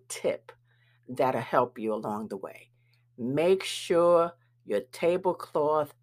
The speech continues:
reaches to the floor. And let me tell you why. When you have your tablecloth reaching down to the floor, it goes straight to the bottom,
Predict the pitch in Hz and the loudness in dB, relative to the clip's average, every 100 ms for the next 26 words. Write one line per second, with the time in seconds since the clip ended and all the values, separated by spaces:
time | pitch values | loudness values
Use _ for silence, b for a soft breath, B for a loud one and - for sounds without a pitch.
0 | _ - 139 165 - 143 139 - _ - | _ -12 -8 -6 0 0 0 -8 _ -4
1 | 147 135 131 _ - 113 - - 139 156 | -2 -2 -6 _ -10 -10 -10 -12 -2 2
2 | 190 185 139 - - _ _ _ - 120 | 4 6 4 0 -10 _ _ _ -6 -4
3 | 110 131 - _ _ - 214 - - - | -6 -10 -20 _ _ -6 -6 -6 -12 -16
4 | - - - _ _ _ _ _ 151 180 | -18 -20 -20 _ _ _ _ _ -2 0
5 | 233 311 294 233 214 208 190 196 156 160 | 4 4 4 2 0 0 2 4 4 0
6 | 185 165 160 143 - 110 - - 131 117 | -6 -4 -2 -2 -4 -8 -8 -4 -2 -2
7 | - _ _ _ _ _ _ _ 208 196 | -6 _ _ _ _ _ _ _ -2 -2
8 | - 139 - - - 143 - 269 214 185 | 0 -2 -2 -6 -2 -2 0 0 2 2
9 | 180 185 | 0 -6